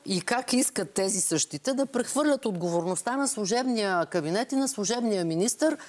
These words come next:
който, а, бил издал една заповед, с която се опитва да спаси мариците. Да, ние от левицата, защото Изправи се Б Г е част от левицата, искаме да бъдат спасени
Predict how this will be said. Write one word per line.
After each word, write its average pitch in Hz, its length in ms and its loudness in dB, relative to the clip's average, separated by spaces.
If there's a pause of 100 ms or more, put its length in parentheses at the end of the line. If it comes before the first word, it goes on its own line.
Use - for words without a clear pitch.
(240)
който, 294 480 4
а, 254 260 2
бил 269 220 2
издал 226 300 2
една 202 220 2
заповед, 277 460 0
с - 180 -2
която 233 340 0
се 233 120 0
опитва 262 360 0
да 233 140 0
спаси 240 400 0
мариците. 208 600 0
Да, 202 280 0 (180)
ние 233 260 4
от 190 280 0
левицата, 170 600 0 (320)
защото 208 400 0
Изправи 180 420 0
се 180 140 0
Б 160 180 0
Г 180 360 0
е 190 100 0
част 214 420 0
от 156 180 -4
левицата, 151 600 0 (460)
искаме 277 520 2
да 202 140 0
бъдат 254 280 0
спасени 247 680 0